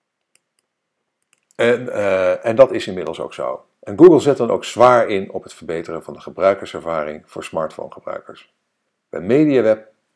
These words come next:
onderschrijven we deze visie volkomen. Nou, wanneer er een besluit ligt om een bestaande site responsive te maken, en twee weken geleden, eh,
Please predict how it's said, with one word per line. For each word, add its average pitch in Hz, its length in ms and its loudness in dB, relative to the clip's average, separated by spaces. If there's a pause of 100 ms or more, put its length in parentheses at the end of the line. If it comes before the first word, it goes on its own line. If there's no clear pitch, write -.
onderschrijven 117 800 0
we 92 60 -4
deze 85 320 -6
visie 76 360 -18
volkomen. - 720 -12 (1300)
Nou, 80 140 -14
wanneer 160 320 2
er 139 140 0
een 110 80 0
besluit 120 380 -2
ligt 87 320 -10 (280)
om 101 120 -12
een 90 100 -8
bestaande 120 420 -4
site 95 380 -6 (360)
responsive - 640 -4
te - 100 -14
maken, - 480 -12 (2000)
en - 140 -20
twee 110 180 -6
weken 101 220 -6
geleden, 95 720 -6
eh, 80 600 -10